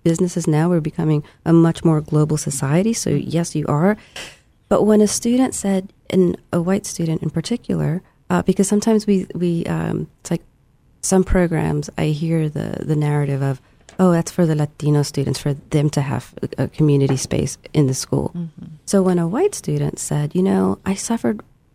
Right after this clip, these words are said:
Speaker 1: with depression, and had it not been for this community,
Speaker 2: Mm-hmm.
Speaker 1: I wouldn't have made it through high school."
Speaker 2: Mm-hmm.
Speaker 1: And I'm like, "So this is a community amongst all of these students."
Speaker 2: Right.
Speaker 1: And then one, uh,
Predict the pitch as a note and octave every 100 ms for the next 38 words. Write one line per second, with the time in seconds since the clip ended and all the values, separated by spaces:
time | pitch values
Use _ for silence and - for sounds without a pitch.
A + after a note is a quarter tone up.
0 | - - E3 D3+ - F3 - - - -
1 | _ _ _ _ _ _ _ - D#3+ F3+
2 | F3 - F#3 G3+ - E3 F#3 A3 A#3+ -
3 | _ _ F3 D#3+ F#3+ - G3 D#3+ E3+ -
4 | B3+ B3+ - G3 F#3+ G#3 G3+ F3+ E3+ F3
5 | F3+ E3 - E3 D#3 G3 - - - -
6 | _ _ _ _ _ _ _ G3 F#3 G3+
7 | F#3+ F#3+ - - G#3 - D4+ B3 _ -
8 | F#3 E3+ E3+ D#3+ - _ _ _ _ _
9 | _ _ _ _ - E3 D#3 D3+ - -
10 | F#3 G#3 G#3+ D#3 D3 - - E3 D#3+ -
11 | _ _ _ _ - F#3+ F#3 G#3 B3